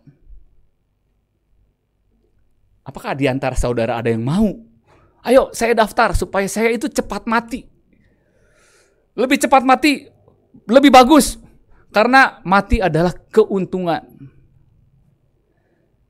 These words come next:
Saudara, pada saat ini, banyak di antara kita semua sangat piawai bagaimana caranya meningkatkan imunitas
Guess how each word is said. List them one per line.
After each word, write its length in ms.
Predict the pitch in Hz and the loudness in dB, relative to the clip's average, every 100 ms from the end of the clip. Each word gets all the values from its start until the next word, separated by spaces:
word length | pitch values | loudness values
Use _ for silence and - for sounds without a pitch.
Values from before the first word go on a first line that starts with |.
| _ _ | _ _
Saudara, 320 | - 226 320 | -6 -6 -4
pada 300 | - 185 156 | 0 2 2
saat 340 | 143 131 131 - | 0 -4 -8 -8
ini, 480 | 185 135 101 120 - _ _ _ _ _ _ - | -8 -8 -12 -18 -20 _ _ _ _ _ _ -8
banyak 560 | 123 151 165 175 175 | -2 0 0 -2 -2
di 140 | 143 139 | -4 -4
antara 320 | 135 139 139 | -4 -4 -6
kita 220 | 139 139 | -6 -8
semua 480 | 139 139 143 160 - _ _ | -8 -6 -6 -6 -6 _ _
sangat 480 | _ - 196 190 196 - _ - | _ -4 -2 0 -4 -4 _ -6
piawai 720 | 190 175 170 185 196 190 202 _ _ _ | 0 2 4 4 2 0 -6 _ _ _
bagaimana 800 | 135 175 190 202 202 214 233 240 | 2 4 6 4 2 2 2 0
caranya 640 | 233 202 202 214 220 214 _ - | 0 2 2 0 -4 -6 _ -8
meningkatkan 1120 | 214 226 226 220 202 202 214 - 220 226 226 - - _ _ | -4 -2 -2 -4 -6 -8 -8 -8 -2 -2 -2 -10 -20 _ _
imunitas 1000 | 269 254 254 254 254 254 233 - - - | 2 4 4 2 2 2 2 0 -10 -14